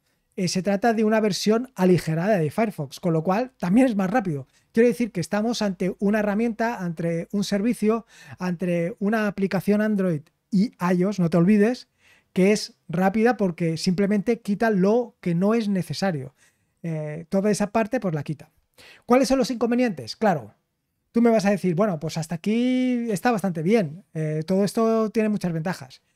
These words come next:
Pues tiene varios inconvenientes. Eh, el primero de los inconvenientes, para mí, bueno, para mí no, pero te voy a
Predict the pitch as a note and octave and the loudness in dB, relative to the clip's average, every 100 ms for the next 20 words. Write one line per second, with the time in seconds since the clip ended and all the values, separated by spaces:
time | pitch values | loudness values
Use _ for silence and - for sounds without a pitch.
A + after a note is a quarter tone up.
0 | _ _ _ G3+ C4+ C4 B3 B3 G#3 D#3+ | _ _ _ -2 2 2 2 0 -2 -4
1 | D3+ D#3 C3+ - - - _ _ _ _ | -4 -4 -6 -12 -20 -20 _ _ _ _
2 | _ _ _ _ _ _ F3 E3+ D#3+ D#3+ | _ _ _ _ _ _ -2 0 -2 -4
3 | E3 _ F#3+ F#3+ G#3+ B3 A#3+ - A3+ A3+ | -8 _ 2 4 4 4 4 2 -2 0
4 | A#3+ A#3+ A#3+ C4+ - _ _ _ _ _ | 2 0 0 -2 -6 _ _ _ _ _
5 | _ - D3 D#3+ G#3+ F#3+ - F#3+ C#3+ F3+ | _ -10 -4 0 0 0 -2 -2 0 0
6 | F3 G3+ G#3+ B3+ B3+ _ _ _ F3 E3 | 2 4 4 0 -4 _ _ _ -2 0
7 | E3+ | 2